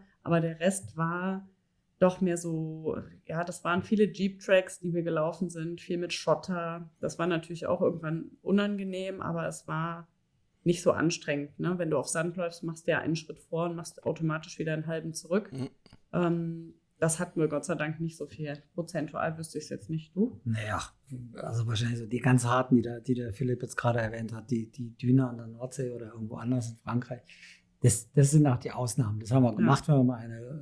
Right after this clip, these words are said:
Speaker 3: überqueren mussten oder wenn, wenn sich das halt so, so ergeben hat. Aber um tausend Kilometer zu laufen, äh, wir sind ja jetzt alles keine Selbstmörder, äh, um tausend Kilometer, und das ist einfach eine unvorstellbare Strecke, also für uns auch jetzt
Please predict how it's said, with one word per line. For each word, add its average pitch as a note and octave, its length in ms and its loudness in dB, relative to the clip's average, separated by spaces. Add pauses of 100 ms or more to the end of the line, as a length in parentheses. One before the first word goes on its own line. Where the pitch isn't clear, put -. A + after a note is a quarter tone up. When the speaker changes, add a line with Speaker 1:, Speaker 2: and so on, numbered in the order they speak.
(160)
Speaker 3:
überqueren C#3+ 540 6
mussten C#3+ 460 2
oder A#2 320 -4
wenn, A#2 280 -6
wenn A2+ 120 -14
sich A2 160 -12
das - 240 -10
halt A#2 160 -2
so, A2+ 320 0 (460)
so A#2+ 160 6
ergeben A#2+ 440 8
hat. B2 140 2 (260)
Aber - 240 -2
um B2+ 120 8
tausend C3+ 420 2
Kilometer B2+ 480 0
zu - 160 -8
laufen, A#2+ 540 4 (100)
äh, A#2+ 180 -6 (120)
wir A#2 80 -8
sind B2 160 4
ja C3+ 80 6
jetzt A#2 120 -2
alles A#2+ 240 -8
keine A2+ 220 -2
Selbstmörder, G#2+ 800 -6
äh, A2+ 140 -6 (600)
um A#2+ 80 2
tausend D#3 440 12
Kilometer, C3+ 640 4
und A2+ 100 -6
das A#2 80 -4
ist - 140 -6
einfach B2+ 180 -2
eine C3 140 2
unvorstellbare C#3 960 8
Strecke, C3 400 -4
also A2+ 220 -4
für C#3 180 -2
uns D#3 260 8
auch - 220 -6
jetzt - 400 -2